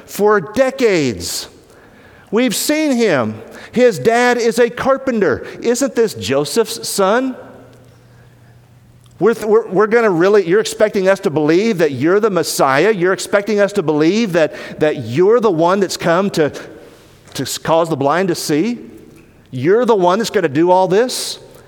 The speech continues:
That was their response to him. That was their reaction.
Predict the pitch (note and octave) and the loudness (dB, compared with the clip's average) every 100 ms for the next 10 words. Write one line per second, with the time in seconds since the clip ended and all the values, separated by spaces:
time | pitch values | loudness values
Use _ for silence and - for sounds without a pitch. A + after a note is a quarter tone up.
0 | - - - - - _ - - C3 F#3+ | -20 -20 -20 -20 -20 _ -20 -6 -4 -2
1 | D#3+ D3 C#3 C3 - A3 A3 E3+ - - | -2 0 0 -2 -4 -4 -4 -6 -10 -6
2 | C#3+ C#3+ A#2 F#2 - - - - B2 B2+ | -4 -2 -4 -6 -14 -20 -16 -6 -4 -2
3 | D3 D3 D#3 E3 E3 - A2 G2 | 0 0 0 0 -4 -6 -6 -6